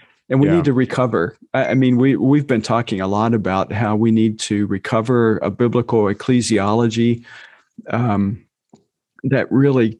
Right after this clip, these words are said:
Speaker 1: focuses on Jesus as being the cornerstone, as Ephesians says, of the church, that he is the head of the body,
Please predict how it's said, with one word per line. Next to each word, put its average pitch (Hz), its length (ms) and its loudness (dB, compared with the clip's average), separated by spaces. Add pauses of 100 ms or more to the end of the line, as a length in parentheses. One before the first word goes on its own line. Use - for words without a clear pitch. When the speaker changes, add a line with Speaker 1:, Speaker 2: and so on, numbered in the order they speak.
Speaker 1:
focuses 135 600 0
on 104 460 0 (140)
Jesus 123 640 0
as 107 300 -2
being 113 380 2
the 104 100 -2
cornerstone, 110 920 -2
as 107 320 -2
Ephesians 110 640 0
says, - 500 -4 (400)
of 120 180 -2
the 110 100 -2
church, - 580 -6
that - 180 -2
he 139 260 2
is 120 380 0
the 98 100 0
head 104 560 -4
of 110 200 -6
the 107 80 -2
body, 110 500 -4